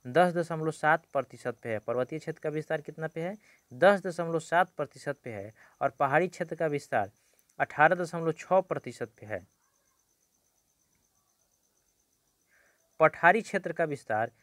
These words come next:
सत्ताईस दशमलव सात प्रतिशत पे है और मैदानी क्षेत्र का विस्तार तैंतालीस प्रतिशत पे है। कर्क रेखा भारत के आठ राज्यों से होकर गुजरती है, जिसकी चर्चा हम ऊपर कर चुके हैं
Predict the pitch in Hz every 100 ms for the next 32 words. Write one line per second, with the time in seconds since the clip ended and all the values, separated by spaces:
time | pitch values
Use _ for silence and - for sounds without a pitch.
0 | _ - 156 - 175 196 180 175 165 156
1 | - 165 - 175 170 160 175 160 139 107
2 | 104 - _ _ 131 135 139 147 170 170
3 | 170 165 160 143 143 151 147 _ 127 123
4 | 143 143 165 175 _ 127 - 120 - -
5 | 107 98 95 - _ _ _ _ _ -
6 | 196 202 185 170 185 135 139 147 - -
7 | - 160 151 139 135 139 139 131 123 120
8 | 117 151 120 101 - _ 123 - 135 -
9 | 123 - 160 139 117 160 160 156 160 131
10 | 117 101 101